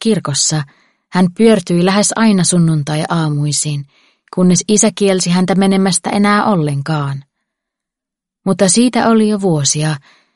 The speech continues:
lukemattomia vuosia, kun hän oli viidentoista. Hän naurahti ajatukselleen, sillä itse asiassa siitä oli vasta kaksi vuotta. Jaha,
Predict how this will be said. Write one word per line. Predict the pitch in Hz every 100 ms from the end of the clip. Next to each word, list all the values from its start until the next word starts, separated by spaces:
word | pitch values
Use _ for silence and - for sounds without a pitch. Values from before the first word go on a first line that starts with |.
| -
lukemattomia | 220 220 190 147 - 160 151 151
vuosia, | 151 151 - 151 143
kun | 151 151
hän | 160 180 185
oli | 185 190
viidentoista. | 190 151 147 147 147 135 - 151 147 _ _ _ _ _ _ _ _ _ _ _ _
Hän | - 208
naurahti | 208 202 196 - -
ajatukselleen, | 190 180 165 143 151 147 143 147 143 - _ _ _ -
sillä | 208 202 -
itse | 254 294 233
asiassa | - 220 220 208 - 214
siitä | 220 214 208
oli | 214 208
vasta | 208 208 233
kaksi | 226 302 - - 160
vuotta. | 160 139 - 160 139 _ _ _ _ _ _ _ _ _ _ _ -
Jaha, | 170 175 165 180 180